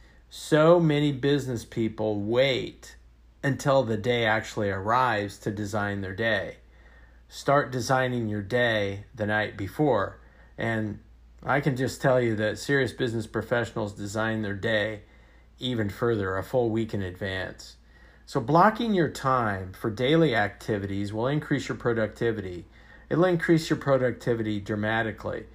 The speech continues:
Even if it's like ten, fifteen, or twenty percent, that's enough to make a difference many times in many businesses. And that serious boost of income can compound over time into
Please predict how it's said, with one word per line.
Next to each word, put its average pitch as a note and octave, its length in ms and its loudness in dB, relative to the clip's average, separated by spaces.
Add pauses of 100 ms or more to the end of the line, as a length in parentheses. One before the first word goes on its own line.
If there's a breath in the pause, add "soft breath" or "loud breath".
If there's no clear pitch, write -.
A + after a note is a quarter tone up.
(240 soft breath)
Even G3+ 180 2
if A#3 160 6
it's - 220 2
like C#3+ 280 2
ten, D#3+ 260 2
fifteen, D3 420 -2
or A#2+ 100 -2
twenty C#3 320 -2
percent, A2 720 -2 (640 loud breath)
that's G3 320 6
enough B2 480 0
to - 80 -4
make A#2 260 -2
a A#2 60 -4
difference A2 800 -8
many A#2 240 -4
times A2 480 -2
in G2+ 120 -4
many G#2 200 -2
businesses. G2+ 720 -8
And G2+ 260 -8 (460 loud breath)
that B2 400 0 (160)
serious C#3+ 560 0
boost D3+ 560 4
of G#2+ 120 0
income A2+ 840 0 (420 soft breath)
can A#2+ 240 -2
compound C#3 840 2
over A2+ 280 0
time G#2+ 680 0 (380 soft breath)
into C3 680 0